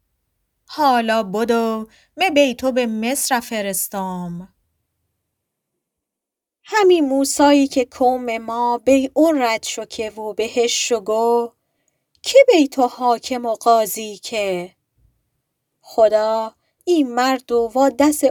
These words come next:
او فرشته‌ای که تو بته بهش نمایان بو ای فرستا تا هم حاکم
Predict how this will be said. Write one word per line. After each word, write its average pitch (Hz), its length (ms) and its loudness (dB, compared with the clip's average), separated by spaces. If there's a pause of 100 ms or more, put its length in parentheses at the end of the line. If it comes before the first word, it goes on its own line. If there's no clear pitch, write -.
او 294 140 0
فرشته‌ای 262 840 0
که 254 200 -8
تو 294 240 -2
بته 233 560 -4
بهش 254 480 -4
نمایان 202 760 -10
بو 233 440 -6 (120)
ای 196 140 -10
فرستا 196 1000 -4 (920)
تا 220 220 4
هم 208 300 -8
حاکم 214 840 -6